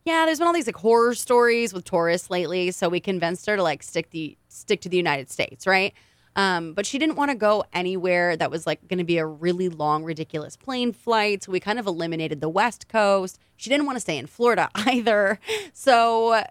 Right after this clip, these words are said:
we decided we were just gonna go someplace that we heard was a super good time for bachelorette parties, and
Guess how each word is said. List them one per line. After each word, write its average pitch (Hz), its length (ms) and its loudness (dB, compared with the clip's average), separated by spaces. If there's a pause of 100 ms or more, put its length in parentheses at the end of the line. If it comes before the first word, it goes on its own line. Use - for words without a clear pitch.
(180)
we 214 380 -4
decided 175 640 2
we 185 100 0
were 180 120 4
just 160 300 -12
gonna 165 160 0
go 160 120 2
someplace 165 480 -4
that 156 220 0
we 170 140 -2
heard 165 320 -2
was 170 160 -2
a 170 60 -6
super 175 240 -2
good 151 180 -4
time 170 440 -4
for 160 260 0
bachelorette 151 380 -2
parties, 196 380 -4
and 165 200 -4